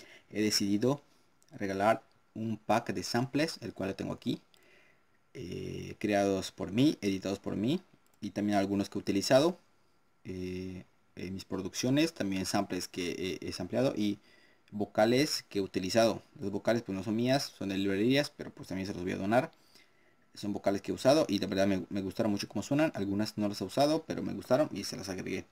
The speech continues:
En el pack, eh, pueden encontrar drums, loops,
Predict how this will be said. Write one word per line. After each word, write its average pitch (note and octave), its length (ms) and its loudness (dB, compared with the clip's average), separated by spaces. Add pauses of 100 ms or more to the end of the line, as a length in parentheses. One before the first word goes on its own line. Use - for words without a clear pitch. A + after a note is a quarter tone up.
(720)
En F#2+ 240 -2
el G2 120 -2
pack, - 400 4 (1040)
eh, - 400 -8
pueden A2+ 160 4
encontrar G2+ 680 6
drums, B2 720 2 (260)
loops, B2+ 540 0